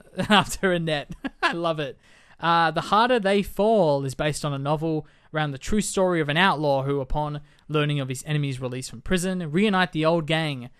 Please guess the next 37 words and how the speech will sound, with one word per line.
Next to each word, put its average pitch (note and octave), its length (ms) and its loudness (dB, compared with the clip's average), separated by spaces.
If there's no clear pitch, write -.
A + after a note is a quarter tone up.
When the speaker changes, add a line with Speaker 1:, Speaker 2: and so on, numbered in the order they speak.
Speaker 1:
to C#3 80 -6
seek - 480 -10
revenge. B2+ 680 -8
This C#3+ 140 -12
sounds C#3 240 -8
like C3 100 -8
it - 40 -14
could C#3 100 -8
be C3+ 100 -4
up C3 140 -6
your C3+ 100 -4
alley, C#3 440 -6
Zeke. D3 340 -6
Well, C#3+ 100 -8
good C#3+ 180 -10
Speaker 2:
Sounds - 80 -4
Speaker 1:
old C#3+ 120 -8
Speaker 2:
intriguing. F3 540 -4
Speaker 1:
Western. F#3 520 -8
And D3+ 140 -10
finally, G#3+ 480 2
Malignant F#3+ 720 -2
follows C#3+ 320 0
a C3 80 -6
young C#3 360 -2
woman, D3 320 0
Madison, G3+ 540 2
who D3+ 140 -4
is C#3 120 -4
terrified F#3+ 540 0
by D3 140 -2
visions D3 380 -2
of C#3 100 -6
the B2+ 80 -10
murders C#3 580 -4
of C3+ 120 -14
strangers C3 720 -4